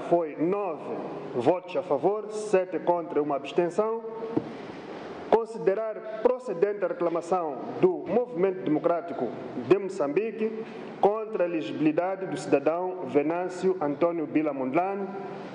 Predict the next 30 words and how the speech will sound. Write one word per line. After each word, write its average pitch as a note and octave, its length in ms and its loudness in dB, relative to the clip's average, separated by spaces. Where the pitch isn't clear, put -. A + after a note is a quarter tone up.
pois G3+ 580 2
a D3 120 4
norma G#3+ 420 0
do D#3+ 160 4
artigo D#3+ 480 0
treze F#3 560 2
da D3+ 160 6
Lei F#3 260 0
número F3 300 0
sete E3 360 2
barra C3 680 0
dois G3 280 4
mil D#3 220 0
e - 240 -4
dezoito, D#3 440 0
de A2+ 140 -4
tre-, D#3+ 460 0
de D3 80 0
três D#3+ 280 0
de C3 120 6
agosto, F3 540 0
dispõe A3+ 680 2
que D3+ 400 -2
não G3 360 4
é C4+ 220 -2
elegível E3 960 2
para D#3+ 320 2
os C#3+ 160 2
órgãos F3+ 440 2
autárquicos D3+ 960 -2